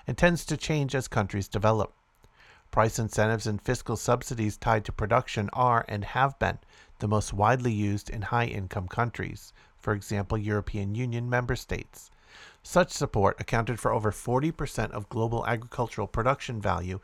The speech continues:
in two thousand five, but the trend since has been mostly downward. Conversely, since the early nineteen nineties, these distorting measures have become more prominent in some middle-income countries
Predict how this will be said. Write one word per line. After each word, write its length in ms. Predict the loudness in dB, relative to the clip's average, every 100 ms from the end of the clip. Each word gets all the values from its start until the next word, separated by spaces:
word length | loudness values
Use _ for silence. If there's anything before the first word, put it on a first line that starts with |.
| _ _
in 100 | -8
two 140 | -6
thousand 400 | -2 -2 -2 -8
five, 580 | 2 4 6 2 -2 -12 _ _ -20 -20 -2
but 100 | 0
the 80 | 2
trend 320 | 4 2 2
since 320 | 2 2 2
has 140 | -2 2
been 180 | 2 2
mostly 400 | 0 0 -6 -2
downward. 600 | 2 4 4 0 -2 -10 -20 _ _ -20 -20 -6
Conversely, 640 | 2 4 4 2 0 -4 -4
since 280 | -2 -2 -2
the 140 | -2
early 200 | 0 2
nineteen 400 | 2 2 0 2
nineties, 580 | 4 4 0 -4 -6 -4
these 180 | -2 0
distorting 560 | -2 0 4 4 4 2
measures 380 | 2 2 0
have 100 | -2
become 300 | -2 0 0
more 300 | 2 4 4
prominent 560 | 4 4 4 4 0 -2 _
in 140 | -4 2
some 240 | 2 2
middle-income 560 | 2 0 0 -4 -4 -2
countries 500 | -4 -4 -4 -6